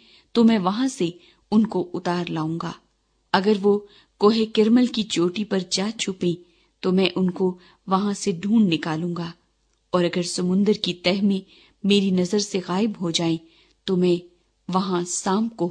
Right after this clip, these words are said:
حکم کروں گا اور وہ ان کو کاٹے گا، اور اگر دشمن ان کو اسیر کر کے لے جائیں تو وہاں تلوار کو حکم کروں گا اور وہ ان کو قتل کرے گی، اور میں ان کی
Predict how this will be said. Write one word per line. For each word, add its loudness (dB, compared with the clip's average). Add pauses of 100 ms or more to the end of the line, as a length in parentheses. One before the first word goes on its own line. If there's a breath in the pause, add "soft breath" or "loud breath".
حکم -2
کروں 0
گا -2 (520 soft breath)
اور 6
وہ 0
ان 0
کو -2
کاٹے -6
گا، -10 (680)
اور 0
اگر 0 (460 soft breath)
دشمن 2
ان 2
کو -4
اسیر 0
کر -2
کے -6
لے -2
جائیں -4 (460)
تو -2
وہاں -2 (100)
تلوار -4
کو -6
حکم -2
کروں -2
گا -4 (500 soft breath)
اور 6
وہ 0
ان -2
کو 0 (320 soft breath)
قتل -2
کرے -6 (100)
گی، -10 (720)
اور 4
میں 2
ان 2
کی -2